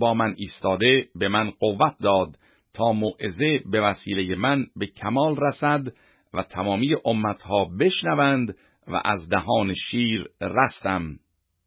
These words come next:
و خداوند مرا از هر کار بد خواهد رهانید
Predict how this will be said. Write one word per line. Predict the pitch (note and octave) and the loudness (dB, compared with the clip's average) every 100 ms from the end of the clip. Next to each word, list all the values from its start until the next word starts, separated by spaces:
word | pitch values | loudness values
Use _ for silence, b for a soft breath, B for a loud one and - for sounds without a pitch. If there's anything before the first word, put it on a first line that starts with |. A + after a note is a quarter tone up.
| _ b b b b - | _ b b b b -8
و | F2 | -6
خداوند | F#2+ F#2+ F#2 A#2+ C3+ C3+ B2+ - | -2 0 2 4 4 2 -2 -6
مرا | G2+ A2+ A#2 G#2+ - | 0 2 2 0 -2
از | G#2+ G2+ - | -4 -6 -4
هر | C#3+ F3+ - - | -2 -2 -4 -8
کار | - G#2+ F#2 | 0 2 2
بد | F2+ G#2 B2+ A2 G#2+ b b b | 0 2 2 0 -6 b b b
خواهد | - F2 F2 B2 C#3 | -10 -2 0 0 2
رهانید | C#3+ B2+ D3 C#3+ C#3+ | 2 2 2 4 2